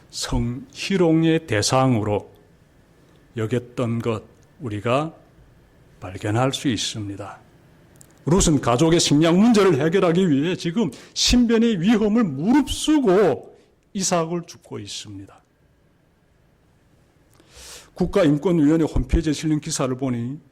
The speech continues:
오늘날에도 한국의 일부 사람들이 이주민 여성들을 성희롱의 대상으로 여기고 있습니다. 타국에서 온 연약한 여성들을 성희롱의 대상으로 여기는 못된 악습은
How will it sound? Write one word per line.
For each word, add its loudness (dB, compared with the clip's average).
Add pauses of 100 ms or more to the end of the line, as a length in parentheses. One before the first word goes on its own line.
(420)
오늘날에도 0
한국의 -4
일부 -14
사람들이 -8 (1200)
이주민 0
여성들을 -4 (560)
성희롱의 0
대상으로 -4 (680)
여기고 -4
있습니다. -12 (2000)
타국에서 2
온 2
연약한 2
여성들을 0
성희롱의 -2
대상으로 0
여기는 -4
못된 0
악습은 -4